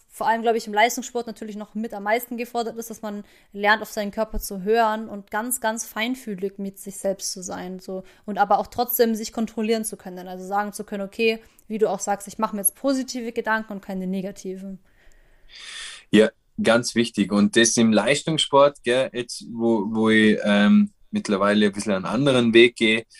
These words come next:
Speaker 2: äh, und, und Familienvater bin und sowas, also diese, diese Aufgaben,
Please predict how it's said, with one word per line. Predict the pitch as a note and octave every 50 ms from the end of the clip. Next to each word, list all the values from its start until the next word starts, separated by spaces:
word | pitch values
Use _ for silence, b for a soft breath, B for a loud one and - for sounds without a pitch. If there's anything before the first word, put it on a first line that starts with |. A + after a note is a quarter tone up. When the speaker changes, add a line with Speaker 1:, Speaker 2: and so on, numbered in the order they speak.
| b b b b _
Speaker 2:
äh, | - G2+ G2+ G2+
und, | G2+ E2+ G2 G2+ G2+ G2+
und | E2 F#2+ G2+ F#2
Familienvater | - G2 F2+ F#2+ A#2 C#3 D3+ D3 C#3+ C#3 - - B2+ C3 - B2+
bin | A2 A#2 B2 B2 B2
und | A#2 A#2 G#2+
sowas, | - A#2+ A#2 A#2 A#2+ A#2+ - - -
also | - G2 F#2+ G2+ G2+
diese, | G2+ G#2 G2+ G2 - G2+ G2 F#2+ F#2+ F#2
diese | F2+ G2 F#2+ - - - - -
Aufgaben, | - A2 B2+ D#3 D3+ - - - A2 A2 A2 G#2+ G#2+ A2 A2 G#2+